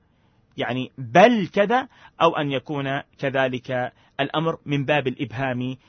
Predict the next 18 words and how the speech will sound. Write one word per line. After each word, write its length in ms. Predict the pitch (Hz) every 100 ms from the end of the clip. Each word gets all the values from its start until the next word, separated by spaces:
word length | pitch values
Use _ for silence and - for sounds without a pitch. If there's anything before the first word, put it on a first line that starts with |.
| -
على 360 | 113 135 131 -
المخاطب. 580 | 151 139 - 120 113 95 _ _ -
وقد 260 | 220 240
قال 280 | - 196 143
بعض 200 | 151 127
الشعراء: 640 | - 131 - 117 135 190 - _ _
"نال 340 | 139 190 165
الخلافة 800 | 147 131 143 147 147 139 135 156 - _ 160
أو 340 | 202 196 156
كانت 540 | - 151 139 131 120
له 260 | 139 127 123
قدرا، 540 | - 185 190 196 220 - _ -
كما 380 | - 226 165 -
أتى 160 | 151 143
ربه 680 | 135 147 131 131 135 143 147 _ _ _ -
موسى 340 | 170 160 147
على 280 | 131 127 127
قدر". 440 | 113 135 113 98